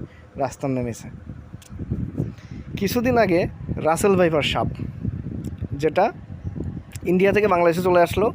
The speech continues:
রাসেল ভাইপার সাপ এত পরিমাণে YouTube, Facebook-এ ভাইরাল হলো যে এই রাসেল ভাইপার সাপের মধ্য দিয়ে ইন্ডিয়ার সাথে ট্রানজিট চুক্তি হয়ে গেল ট্রেনের, আমরা জানলামই না, আমরা জানলামই না যে ট্রেন চুক্তি হয়ে গেল।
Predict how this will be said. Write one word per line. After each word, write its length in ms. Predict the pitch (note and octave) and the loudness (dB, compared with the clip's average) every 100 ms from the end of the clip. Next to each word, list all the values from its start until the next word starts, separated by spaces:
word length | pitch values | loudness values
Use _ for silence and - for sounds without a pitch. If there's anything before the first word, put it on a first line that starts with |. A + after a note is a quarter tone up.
| - - - - - - - - - - D3 | -2 -4 -6 -6 -6 -6 -6 -6 -10 -4 -4
রাসেল 320 | D3+ G#3+ G#3 | 0 2 4
ভাইপার 280 | G#3 G#3 G3 | 4 4 2
সাপ 480 | - F3+ F3 - | 2 2 2 0
এত 160 | D#3 F3+ | -2 0
পরিমাণে 400 | F3 F#3 F#3+ F#3+ | 2 2 4 4
YouTube, 380 | F3+ F#3+ G#3 F#3+ | 2 2 2 2
Facebook-এ 440 | F#3 F3 F#3 F#3+ | 2 0 2 2
ভাইরাল 380 | D3 D3 F#3 A3 | 2 4 4 6
হলো 280 | F3+ D3 E3+ - - - - - - - | 4 2 0 -8 -20 -18 -18 -14 -14 -6
যে 380 | D#3 D#3+ D#3 D3+ - - - - | 2 4 4 2 -4 -14 -10 0
এই 160 | E3+ | 2
রাসেল 260 | D3+ D3 G#3 | 4 4 4
ভাইপার 280 | A3 G#3+ G#3+ | 6 6 4
সাপের 320 | G3 F3 G3+ | 4 4 4
মধ্য 300 | F3+ F3 G#3+ | 4 2 2
দিয়ে 280 | G#3+ F#3 E3 | 4 2 2
ইন্ডিয়ার 340 | F3+ F3+ F3+ | 2 4 4
সাথে 200 | E3+ F#3+ | 2 0
ট্রানজিট 440 | F3+ F3 F3+ F#3 G#3 - | 2 2 4 2 -2 -4
চুক্তি 280 | - G3+ - | -4 -2 2
হয়ে 140 | F#3 G3 | 4 6
গেল 140 | F#3+ | 4
ট্রেনের, 340 | F#3 F#3+ A#3+ | 4 2 4
আমরা 180 | F#3+ D#3+ | 6 4
জানলামই 360 | D3 C#3 C3+ A#2 | 4 2 0 -2
না, 120 | G#2+ - - - - - - - - - - - - - - - - - - - - - - - | -6 -10 -12 -16 -14 -12 -10 -12 -18 -16 -14 -14 -14 -16 -18 -10 -10 -8 -10 -10 -10 -6 -8 -2
আমরা 180 | D#3+ E3+ | 0 2
জানলামই 420 | D#3 E3 F#3 F#3 | 2 4 4 4
না 200 | C3 A2 | 2 0
যে 100 | C3 | -4
ট্রেন 200 | C3+ C#3 | 0 -2
চুক্তি 260 | C3 - B2+ | -2 -4 -2
হয়ে 100 | A2+ | -2
গেল। 160 | A2+ | -4